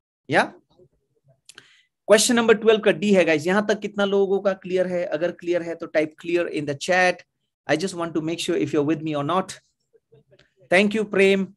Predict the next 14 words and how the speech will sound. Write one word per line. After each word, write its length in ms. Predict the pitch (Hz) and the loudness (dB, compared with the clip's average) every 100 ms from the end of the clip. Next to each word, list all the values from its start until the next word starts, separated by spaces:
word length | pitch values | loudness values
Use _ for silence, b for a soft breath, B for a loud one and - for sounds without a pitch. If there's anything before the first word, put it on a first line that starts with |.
| - | -4
Thank 220 | 190 196 | -4 -2
you, 140 | 196 185 | -2 0
ताबा 260 | 170 175 | 2 2
रिम्पुम। 540 | 170 170 165 175 175 175 _ _ - | 0 -2 -6 -8 -8 -14 _ _ 0
लोपसांग, 460 | 165 175 - 175 175 | 2 2 0 -2 -2
thank 220 | 170 175 | -4 -4
you 140 | 170 175 | -6 -4
so 160 | 165 | -4
much। 220 | 165 165 - _ _ - _ _ _ _ _ _ _ _ _ _ - | -4 -6 -12 _ _ -20 _ _ _ _ _ _ _ _ _ _ 4
David, 280 | 180 185 190 | 6 8 6
thank 260 | 185 170 | 2 -4
you 180 | 175 - | -4 -4
so 80 | 175 | -4
much। 240 | 165 165 | -4 -6